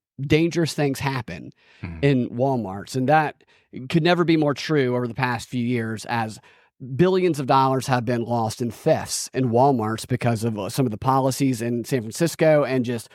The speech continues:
Speaker 1: the, the crime that happens that is not being, there's nobody policing any of the crime. And so this Walmart in Atlanta was set on fire because the thieves were trying to distract from their thieving.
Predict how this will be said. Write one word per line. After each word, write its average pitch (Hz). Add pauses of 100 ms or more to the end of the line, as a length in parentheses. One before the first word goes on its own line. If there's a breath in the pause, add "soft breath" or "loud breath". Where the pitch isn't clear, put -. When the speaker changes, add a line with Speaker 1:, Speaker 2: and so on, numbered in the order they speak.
(320 loud breath)
Speaker 1:
the, 147
the 147
crime 185
that 143
happens 147
that 135
is 127
not 139
being, 135
there's 123
nobody 139
policing 147
any 123
of 117
the 120
crime. 127 (340 loud breath)
And 143
so 170
this 147
Walmart 151
in 127
Atlanta 120 (600 soft breath)
was 143
set 175
on 147
fire 165 (800)
because 143
the 135
thieves 151
were 143
trying 143
to 135
distract 123
from 120
their 117
thieving. -